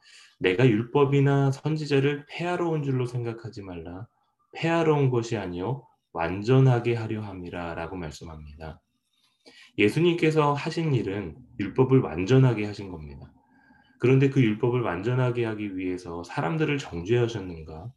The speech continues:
그것은 아니죠. 주님은 율법을 완성하게 하기 위해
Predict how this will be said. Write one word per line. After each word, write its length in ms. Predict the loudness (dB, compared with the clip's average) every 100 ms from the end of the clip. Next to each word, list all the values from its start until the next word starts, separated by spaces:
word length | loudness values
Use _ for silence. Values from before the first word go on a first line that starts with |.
| _
그것은 440 | _ -2 -2 -2 -8 -10
아니죠. 520 | -12 -12 -10 -12 -12 -18 _ _ -20 -20 _ _
주님은 360 | 2 6 8 6
율법을 420 | 4 0 2 2
완성하게 760 | 2 -2 -4 -2 -2 -2 -4 -6
하기 340 | -6 -8 -10
위해 440 | -4 0 0 -2